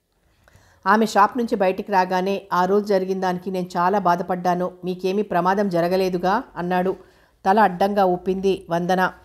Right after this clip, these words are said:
అసలేం జరిగింది? జరిగింది వందనకు గుర్తొచ్చింది, కానీ అతడికెలా చెప్పుకోగలదు? తడబడుతూ, "ఇన్స్‌పెక్టర్ మిమీ నన్ను రక్షించింది" అందామె. అతడు ఆమెను ఆ విషయమై లోతుగా ప్రశ్నించకుండా, "కానీ అప్పుడే మీరు మళ్ళీ మామూలుగా బయట తిరిగేస్తున్నారు, ప్రమాదం కదూ?"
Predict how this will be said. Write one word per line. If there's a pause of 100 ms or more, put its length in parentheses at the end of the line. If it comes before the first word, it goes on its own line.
(260)
అసలేం
జరిగింది? (340)
జరిగింది
వందనకు
గుర్తొచ్చింది,
కానీ (100)
అతడికెలా
చెప్పుకోగలదు? (480)
తడబడుతూ, (100)
"ఇన్స్‌పెక్టర్
మిమీ
నన్ను
రక్షించింది"
అందామె. (720)
అతడు
ఆమెను
ఆ
విషయమై
లోతుగా
ప్రశ్నించకుండా, (600)
"కానీ (100)
అప్పుడే
మీరు
మళ్ళీ
మామూలుగా
బయట
తిరిగేస్తున్నారు,
ప్రమాదం
కదూ?"